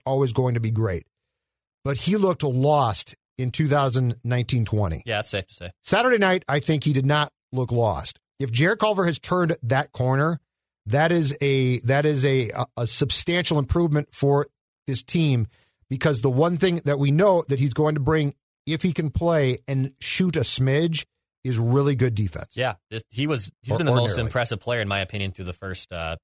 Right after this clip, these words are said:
Speaker 2: th-, those first two wins. I won't count what happened against the Lakers, but through the first two wins, he, he was, uh,
Speaker 1: Unfortunately, you have to,
Speaker 2: Yeah.
Speaker 1: but yeah, that was
Speaker 2: But in terms of the,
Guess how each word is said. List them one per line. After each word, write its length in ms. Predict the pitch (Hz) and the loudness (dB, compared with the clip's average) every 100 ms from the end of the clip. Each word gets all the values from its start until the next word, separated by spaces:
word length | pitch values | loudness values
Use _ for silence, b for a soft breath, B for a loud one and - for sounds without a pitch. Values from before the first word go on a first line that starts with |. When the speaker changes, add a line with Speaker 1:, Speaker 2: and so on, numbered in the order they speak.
| _ | _
Speaker 2:
th-, 120 | 110 | -12
those 240 | 92 98 90 | -6 -6 -4
first 240 | 110 - | -6 -6
two 100 | 104 | -8
wins. 280 | 90 110 85 | -4 -4 -4
I 60 | |
won't 220 | 90 85 - | -8 -10 -12
count 180 | 92 | -12
what 100 | 80 | -10
happened 220 | 90 95 85 | -10 -10 -10
against 200 | 87 - | -12 -8
the 60 | |
Lakers, 320 | 95 110 90 | -8 -8 -10
but 180 | 87 92 | -10 -12
through 100 | - | -8
the 60 | 110 | -8
first 280 | 127 156 - | -4 -4 -4
two 80 | 113 | -4
wins, 200 | 147 123 | -2 -2
he, 140 | 143 | -4
he 220 | 123 156 | -2 -2
was, 280 | 147 151 131 | 0 0 0
uh, 220 | 131 110 131 | 0 0 -2
Speaker 1:
Unfortunately, 480 | 151 220 214 190 | 0 0 2 0
you 60 | 147 | 0
have 280 | 131 147 147 | 2 0 0
to, 100 | 135 | -2
Speaker 2:
Yeah. 160 | 120 104 | 0 0
Speaker 1:
but 200 | 139 139 | 0 0
yeah, 180 | 151 | 2
that 160 | 127 123 | 2 0
was 220 | 110 - 135 | -2 -4 -4
Speaker 2:
But 200 | 156 147 | -4 -2
in 100 | 151 | -4
terms 240 | 135 165 160 | 0 0 0
of 140 | 147 | -2
the, 160 | 135 | -2